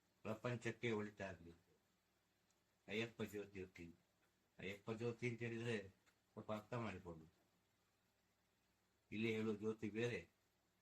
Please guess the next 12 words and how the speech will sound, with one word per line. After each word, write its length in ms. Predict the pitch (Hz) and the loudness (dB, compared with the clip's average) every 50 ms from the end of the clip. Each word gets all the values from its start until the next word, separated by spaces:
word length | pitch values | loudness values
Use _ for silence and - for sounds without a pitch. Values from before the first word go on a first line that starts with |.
| _ _ _ _ _ - | _ _ _ _ _ 0
ಅಲ್ಲಿ 220 | 104 110 110 113 | 0 2 4 4
ಆಗೋ 220 | 110 107 110 113 | 2 4 2 0
ಜ್ಯೋತಿ 320 | 104 101 110 101 - - 101 | 0 2 0 -2 -2 -4 -4
ಬೇರೆ, 280 | 90 104 95 87 - - _ _ _ _ 104 | -2 -2 -2 -2 -6 -10 _ _ _ _ -8
ಮಕರ 300 | 101 - - 98 90 87 | -6 -4 -2 -4 -4 -4
ಜ್ಯೋತಿ. 340 | 82 92 92 92 - _ _ _ _ _ _ _ _ _ _ _ _ _ _ _ _ _ _ _ _ _ _ _ _ _ _ _ _ _ _ _ _ _ _ _ - | -6 -8 -10 -10 -12 _ _ _ _ _ _ _ _ _ _ _ _ _ _ _ _ _ _ _ _ _ _ _ _ _ _ _ _ _ _ _ _ _ _ _ -20
ಆ, 160 | - 76 76 - | -18 -18 -14 -10
ಇಲ್ಲಿ 240 | 85 98 107 113 113 | -6 -4 -2 0 2
ಆಗೋ 280 | 104 110 117 117 117 110 | 4 4 4 4 2 0
ಜ್ಯೋತಿ 300 | 104 110 110 - - 110 | 0 -2 -2 -2 -2 -2
ವಿಶೇ-, 360 | 104 101 - - 117 117 117 - | -2 -2 -2 0 0 0 0 -2
ವಿಶೇಷವೇ 520 | - 98 - 120 117 - - 123 127 127 | -6 -8 -6 -4 -4 -2 0 0 2 2